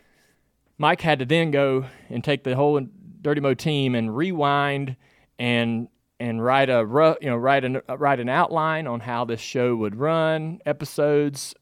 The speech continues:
spread it, you know, split it all up into, into episodes, then find ways to work in some of the sound elements from M R N. And so I packed it up, brought him a whole show, and then he had to unpack it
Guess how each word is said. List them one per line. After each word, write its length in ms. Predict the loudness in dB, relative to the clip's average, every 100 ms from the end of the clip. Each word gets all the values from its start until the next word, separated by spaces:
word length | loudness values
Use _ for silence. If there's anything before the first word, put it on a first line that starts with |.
| _
spread 420 | -20 -8 -2 -2
it, 160 | -2 -6
you 100 | -6
know, 100 | -8
split 360 | -8 -4 -2
it 80 | 0
all 240 | 0 2 2
up 260 | 2 0
into, 300 | -2 -2 -4 -6
into 180 | -6 -4 -4
episodes, 600 | -6 -4 0 0 -2 -4
then 200 | -6 -4
find 380 | -2 0 0 -2
ways 300 | 0 -2 -6
to 160 | -10
work 320 | -4 -4 -4
in 180 | -4 -6
some 220 | -4 -4
of 80 | -2
the 140 | -4 -8 _ -20 _
sound 320 | -2 0 2
elements 320 | 2 0 -2
from 140 | -6 -6
M 100 | -2
R 160 | -2
N. 420 | 0 0 0 -2 -8 _ _ _ _ _ _ _ _
And 120 | -6 -4
so 380 | 4 4 4 0 -8 _ _ -2
I 120 | 0
packed 380 | 4 4 2 2
it 100 | 4
up, 240 | 4 4
brought 240 | 6 6 6
him 100 | 0
a 40 |
whole 240 | -2 -2
show, 400 | -2 0 2 4
and 100 | 2 -2
then 80 |
he 120 | -2 0
had 160 | 0
to 160 | -2 -4
unpack 460 | -2 0 0 0 -2
it 200 | -6